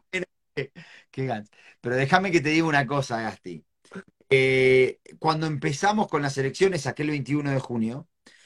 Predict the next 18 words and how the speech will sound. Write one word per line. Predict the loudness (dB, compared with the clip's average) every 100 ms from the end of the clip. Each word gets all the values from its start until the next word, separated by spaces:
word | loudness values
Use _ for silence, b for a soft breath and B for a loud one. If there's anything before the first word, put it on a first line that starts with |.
| b
nosotros | -4 4 6 6
teníamos | 4 4 2 0
a |
Bibi | 0 2 0
en |
los | 0 -2
treinta | -2 -2 0 0
y | 0
largos | 2 0 0 -2 -2 -6 -20 _ b b b -8
y | -6
teníamos | 0 0 4 4 6 4 2 -12 _ _ _ 2
a | 4
Lapid | 4 2 0 0
en | 0
los | -4
veinte | -6 -6 -8
y | -8
pocos. | -4 -4 -6 -18 -20 -20